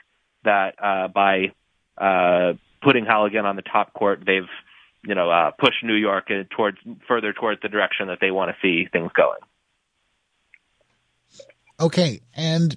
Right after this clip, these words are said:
Speaker 2: can you give us some examples of some of the rulings that, that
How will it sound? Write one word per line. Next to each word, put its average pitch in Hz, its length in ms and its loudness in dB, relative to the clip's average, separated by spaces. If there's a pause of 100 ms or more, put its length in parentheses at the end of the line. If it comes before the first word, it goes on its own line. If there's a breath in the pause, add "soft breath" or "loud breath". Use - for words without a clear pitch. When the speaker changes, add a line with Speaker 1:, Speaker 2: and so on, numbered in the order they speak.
(160)
Speaker 2:
can 208 160 2
you 214 100 0
give 220 160 0
us 220 100 0
some 208 220 4
examples 156 720 2
of 135 160 0
some 160 200 2
of 151 60 2
the 143 80 4
rulings 135 720 2
that, 117 600 -4
that 123 220 0